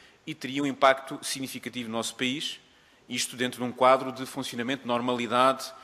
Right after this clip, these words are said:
que todos nós pretendemos que regresse em breve. Ora, isto significa o quê? Significa que nós estamos aqui a tentar medir,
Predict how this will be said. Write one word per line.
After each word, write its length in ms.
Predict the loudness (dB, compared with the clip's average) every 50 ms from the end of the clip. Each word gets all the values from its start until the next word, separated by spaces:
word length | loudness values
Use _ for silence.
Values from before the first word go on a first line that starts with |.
| -20 -20 _
que 80 | -14 -8
todos 160 | -8 -6 -2
nós 160 | -2 -2 -2
pretendemos 500 | -4 -6 -8 -6 -4 -4 -4 -2 -4 -6
que 180 | -6 -6 -10 -10
regresse 440 | -6 -2 2 2 2 2 2 -2 -4
em 40 | -6
breve. 240 | -6 -8 -8 -10 -14 -20 _ _ _ _ -20 -20 -20 -20 -20 -20 -20 _ _ 0
Ora, 180 | 2 2 2 2
isto 140 | 0 -2 -2
significa 380 | -2 -4 -6 -8 -8 -4 -4 -4
o 60 | -4
quê? 120 | -4 -6
Significa 420 | -8 -8 -6 -6 -6 -6 -4 -4 -4
que 360 | -4 -4 -2 -2 0 0 0
nós 240 | 0 0 -2 -2 0
estamos 280 | -2 -4 -4 -4 -4
aqui 200 | -6 -6 -4 -4
a 40 | -4
tentar 280 | -4 -2 0 2 2 2
medir, 480 | 2 0 -4 -2 -2 -4 -4 -4 -6